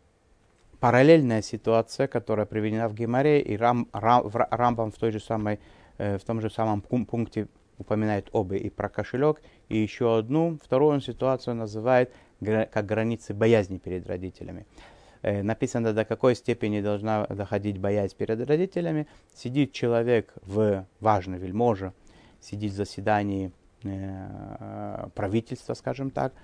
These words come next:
в дорогих, важных одеждах, э,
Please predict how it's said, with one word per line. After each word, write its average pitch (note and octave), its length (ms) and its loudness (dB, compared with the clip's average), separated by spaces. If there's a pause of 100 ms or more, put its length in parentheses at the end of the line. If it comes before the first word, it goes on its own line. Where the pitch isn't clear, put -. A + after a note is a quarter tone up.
(260)
в G2 280 -4
дорогих, G#2 680 -2
важных G2+ 440 -2
одеждах, C3 560 2 (560)
э, G#2 320 0